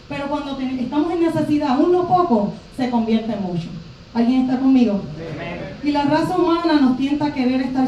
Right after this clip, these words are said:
Speaker 1: cerca de aquel que tiene resultado, emprende, dale para adelante, tú te tienes que juntar con aquel que está próspero, que está bendecido,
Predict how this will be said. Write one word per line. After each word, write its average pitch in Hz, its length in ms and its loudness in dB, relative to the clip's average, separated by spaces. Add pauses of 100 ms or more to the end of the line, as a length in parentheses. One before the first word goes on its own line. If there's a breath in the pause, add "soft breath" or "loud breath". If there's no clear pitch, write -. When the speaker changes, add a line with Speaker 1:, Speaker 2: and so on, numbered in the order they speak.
Speaker 1:
cerca 262 340 -4
de 214 100 -2
aquel 233 200 -4
que 240 100 -4
tiene 233 260 0
resultado, 220 600 -4
emprende, 254 520 -6
dale 214 220 0
para 247 220 -2
adelante, 294 260 0
tú 208 100 -4
te 233 100 0
tienes 247 220 0
que 262 80 -2
juntar 247 440 0
con 214 180 -4
aquel 226 180 -6
que 254 60 -6
está 226 220 -8
próspero, 269 500 -4
que 214 80 -10
está 220 160 -4
bendecido, 240 560 -4